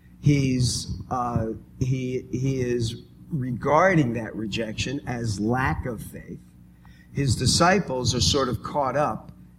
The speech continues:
in the context of a nation and of leaders that are rejecting him, while they are not rejecting him. So they're exhibiting a certain degree of faith 'cause they're trusting, um, minimally,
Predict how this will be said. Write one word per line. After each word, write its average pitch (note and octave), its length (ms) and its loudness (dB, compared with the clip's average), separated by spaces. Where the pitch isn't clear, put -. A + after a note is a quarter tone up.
in C#3 160 2
the A#2+ 80 0
context B2+ 1040 -2
of A2+ 140 -4
a A#2 60 -4
nation C3 760 -2
and A#2 160 -8
of G#2 120 -4
leaders A#2+ 640 2
that A#2 300 -8
are A#2+ 180 -4
rejecting A2 680 -2
him, G2 260 -8
while A2+ 260 0
they C#3+ 340 2
are C3 240 -4
not C#3+ 440 0
rejecting G#2 680 -4
him. F2 340 -12
So C#3 260 4
they're B2+ 200 2
exhibiting C#3 600 4
a A#2 40 -4
certain G3 380 4
degree A#2 320 4
of F#2+ 100 -2
faith A#2+ 380 -4
'cause A#2 160 -2
they're A#2+ 140 0
trusting, C#3 760 -2
um, A#2 680 -2
minimally, C3 800 4